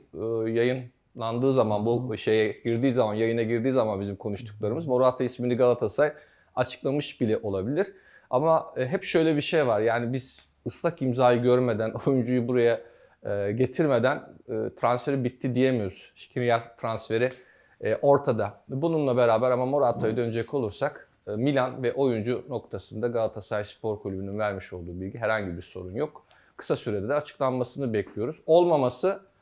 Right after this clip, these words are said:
Speaker 1: büyük bir sürpriz olur. Ama transfer döneminde neler gördük, neler.
Speaker 2: Evet. Peki Morata'nın yanında Pavlovic ve Tuta isimleri de geçiyor.
Speaker 1: Evet.
Speaker 2: Bu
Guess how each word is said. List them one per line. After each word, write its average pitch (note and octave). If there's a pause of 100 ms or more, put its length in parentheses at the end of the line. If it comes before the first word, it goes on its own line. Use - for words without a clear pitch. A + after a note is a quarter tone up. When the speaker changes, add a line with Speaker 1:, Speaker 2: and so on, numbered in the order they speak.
(100)
Speaker 1:
büyük D3+
bir C#3
sürpriz C3+
olur. C3+ (500)
Ama A#2
transfer A#2+
döneminde G#2+
neler A2
gördük, G2+
neler. G#2+
Speaker 2:
Evet. - (640)
Peki E3+
Morata'nın E3
yanında F3
Pavlovic C3+
ve D#3
Tuta -
isimleri C#3+
de C#3+
geçiyor. A2+
Speaker 1:
Evet. G#2 (260)
Speaker 2:
Bu C3+